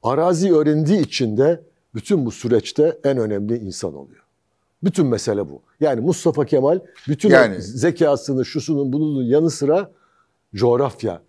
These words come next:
Speaker 1: bilgisi.
Speaker 2: Yani poposunun üstünde oturmayıp araziyi do-, at sırtında dolaştığı için arazi hakimiyeti var. Arazi hakimiyeti olunca da düşmanın yapacağı hamlelerin nereden olabileceğini ve nereden önlenebileceğini günler öncesinden zaten tahmin edip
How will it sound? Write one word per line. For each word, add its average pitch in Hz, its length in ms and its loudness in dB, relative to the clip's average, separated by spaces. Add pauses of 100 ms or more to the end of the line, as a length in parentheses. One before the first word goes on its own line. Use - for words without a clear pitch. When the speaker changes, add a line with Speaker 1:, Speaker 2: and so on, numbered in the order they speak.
(140)
Speaker 1:
bilgisi. 98 320 -6
Speaker 2:
Yani 90 160 -4
poposunun 139 460 0
üstünde 92 320 -12
oturmayıp 131 680 -4
araziyi 110 640 0
do-, 104 280 2
at 123 180 0
sırtında 92 540 -10
dolaştığı 107 540 0
için 139 400 -6 (340)
arazi 127 420 4
hakimiyeti 127 500 -4
var. 135 240 2
Arazi 131 360 0
hakimiyeti 113 440 -4
olunca 110 340 -6
da 143 200 4 (280)
düşmanın 135 380 -6
yapacağı 113 540 0
hamlelerin 110 680 -4
nereden 127 280 2
olabileceğini 107 640 -4
ve 101 160 -8
nereden 135 280 0
önlenebileceğini 110 840 -6 (320)
günler 143 380 2
öncesinden 113 580 2
zaten 143 560 0
tahmin 127 320 0
edip 131 320 -2